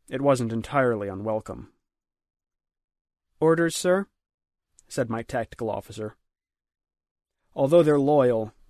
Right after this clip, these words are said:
the robots can anticipate certain situational requirements. "Detecting weapons lock from the guard ships." "Wait," I said. I closed my eyes.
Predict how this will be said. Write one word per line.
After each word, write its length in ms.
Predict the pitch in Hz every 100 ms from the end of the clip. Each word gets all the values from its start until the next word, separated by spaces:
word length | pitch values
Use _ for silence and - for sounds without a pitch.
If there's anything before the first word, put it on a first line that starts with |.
| -
the 100 | 143
robots 460 | 165 151 135 -
can 180 | - 139
anticipate 680 | 120 117 160 - - 123 -
certain 380 | - 147 131
situational 640 | 113 127 120 123 120 123 101
requirements. 600 | 104 139 110 98 95 - _ _ _ _ _ _ _ _ _ _ _ _
"Detecting 480 | 175 - 180 - 170
weapons 360 | 175 156 131 120
lock 240 | 113 -
from 140 | 131 123
the 60 |
guard 260 | 131 139 131
ships." 440 | - 123 - - _ _ _ _ _ _ -
"Wait," 400 | 135 127 - - _ _ _ -
I 80 | 120
said. 340 | - 101 95 _ _ _ _ _ _ _ _ _ _ _ _ _ _
I 80 | 127
closed 300 | - 175 143
my 180 | 131 127
eyes. 440 | 117 110 107 -